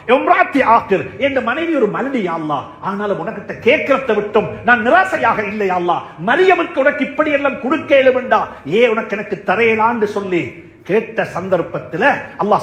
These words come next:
சுப்ஹானஹு வ தஆலா இடத்துல கேட்டாங்க, எதுக்கு தெரியுமா? "எனக்கு ஏன் தெரியுமா புள்ள வேணும்?"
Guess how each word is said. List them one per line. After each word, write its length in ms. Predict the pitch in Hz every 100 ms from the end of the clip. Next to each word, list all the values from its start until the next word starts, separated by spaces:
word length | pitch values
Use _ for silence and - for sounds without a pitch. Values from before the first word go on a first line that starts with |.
| 175
சுப்ஹானஹு 320 | - 185 175
வ 40 | 175
தஆலா 220 | 165 156
இடத்துல 280 | 156 - 135 -
கேட்டாங்க, 280 | 175 175
எதுக்கு 220 | 156 151 147
தெரியுமா? 300 | 147 139 120 - -
"எனக்கு 320 | 156 180 170
ஏன் 100 | 202
தெரியுமா 300 | 202 180 170
புள்ள 280 | - 156 151
வேணும்?" 440 | 131 117 113 110